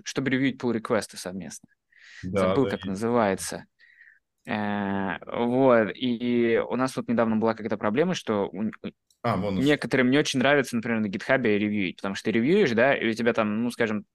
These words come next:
Speaker 1: небольшой, э, pull request и тред на двести реплаев, например, да. И получается, ну, проблемно скроллить вот это все, а потом получается, например, так, что pull request сильно разошелся с, э,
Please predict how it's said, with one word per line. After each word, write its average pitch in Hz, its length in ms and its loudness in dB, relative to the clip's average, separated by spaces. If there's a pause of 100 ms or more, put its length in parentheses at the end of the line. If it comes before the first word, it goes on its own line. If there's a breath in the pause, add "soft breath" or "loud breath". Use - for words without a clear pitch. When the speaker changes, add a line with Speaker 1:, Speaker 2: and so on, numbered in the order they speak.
Speaker 1:
небольшой, 143 720 4 (180)
э, 50 120 -12 (100)
pull 123 160 -2
request 175 380 -2
и 117 80 -6
тред 139 420 0
на 104 240 -2 (460 loud breath)
двести 123 400 -2
реплаев, 117 500 0
например, 98 320 -14
да. 123 220 -8 (480 soft breath)
И 117 60 -8
получается, 135 640 0
ну, 135 100 -2
проблемно 156 460 2
скроллить 175 440 -4
вот 120 80 -4
это 113 160 -4
все, 180 520 0
а 113 120 2
потом 131 300 2
получается, 131 560 -2
например, 120 400 -4
так, 127 220 2
что 110 600 0
pull 123 220 0
request 123 340 2
сильно - 760 -4
разошелся 113 760 -2
с, - 180 -12
э, 78 220 -8